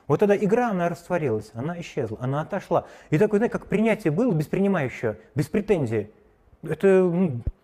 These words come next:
это больше, чем любовь. Понимаете, это нечто, такая глубина возникает, вот игры.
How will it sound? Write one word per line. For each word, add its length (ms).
это 160
больше, 360
чем 240
любовь. 340
Понимаете, 360
это 120
нечто, 460
такая 180
глубина 440
возникает, 560
вот 180
игры. 400